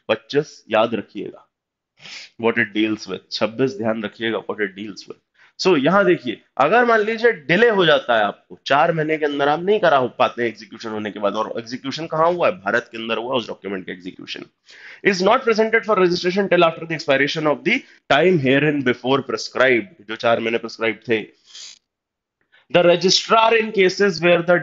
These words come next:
delay in presentation does not exceed four months, फिर चार महीने, कहने का मतलब एग्जीक्यूट आज हुआ,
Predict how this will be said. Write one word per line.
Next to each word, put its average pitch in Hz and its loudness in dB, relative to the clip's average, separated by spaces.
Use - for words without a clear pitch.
delay 151 4
in 156 4
presentation 143 0
does 139 2
not 175 2
exceed 180 -6
four 254 2
months, 110 0
फिर 226 2
चार 160 2
महीने, 104 0
कहने 135 2
का 196 2
मतलब 196 0
एग्जीक्यूट 135 -2
आज 185 2
हुआ, 214 -6